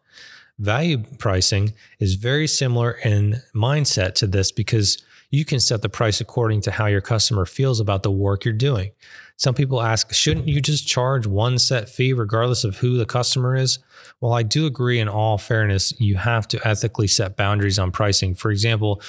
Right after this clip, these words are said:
if you're going after a millionaire prospect, that doesn't mean your price just went up five times higher for the same effort. The reality is customers do have a number of,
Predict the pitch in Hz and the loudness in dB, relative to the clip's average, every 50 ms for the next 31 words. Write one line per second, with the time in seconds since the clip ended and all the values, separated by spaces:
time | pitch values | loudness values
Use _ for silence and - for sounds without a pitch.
0 | - - - - 120 101 110 110 107 110 123 127 135 131 123 113 110 104 - - | -16 -16 -6 -4 -2 -2 0 -2 0 0 0 2 2 2 2 2 0 0 -2 -2
1 | 101 92 95 98 107 117 123 120 113 107 104 95 - 107 98 95 87 - - 98 | -2 0 0 2 0 2 2 2 2 0 0 0 0 -2 0 0 0 0 -2 -2
2 | 92 - 101 95 90 - 120 117 113 107 113 107 - - 110 104 107 104 101 95 | -2 -2 -4 -4 -2 0 0 0 2 2 0 -2 -2 -2 0 2 2 4 4 4
3 | 92 92 95 - - - - - 104 92 - - 110 104 101 95 - - - 101 | 2 2 0 -2 -6 -14 -6 -4 -4 -4 -2 -2 0 0 0 0 0 -2 0 -2
4 | - - 101 90 90 90 90 - - - - 95 92 90 - - 101 92 90 90 | 0 0 0 2 2 0 0 -2 -4 -2 -2 0 0 -2 -2 -2 0 0 0 0
5 | - - 104 98 92 87 85 - - 95 92 - - - 98 92 95 95 90 - | 0 0 0 0 2 0 -2 -2 -4 -2 0 2 2 2 2 2 2 0 0 -2
6 | - - - - _ _ _ _ _ - 107 101 107 113 123 131 127 113 101 92 | -6 -12 -16 -20 _ _ _ _ _ -6 -4 -2 0 0 2 2 2 0 0 0
7 | 90 87 87 85 - - - - 139 135 - - 139 120 113 107 104 101 101 95 | 0 0 0 0 -2 -2 0 0 0 0 0 0 0 0 2 0 0 0 -2 -2
8 | 95 98 127 135 143 147 143 123 101 101 95 95 95 95 95 - 110 98 95 101 | -2 -2 0 0 0 0 0 0 0 0 0 0 0 -2 -2 -2 -2 0 2 2
9 | 101 107 104 104 101 98 98 101 | 2 2 0 0 0 0 0 -4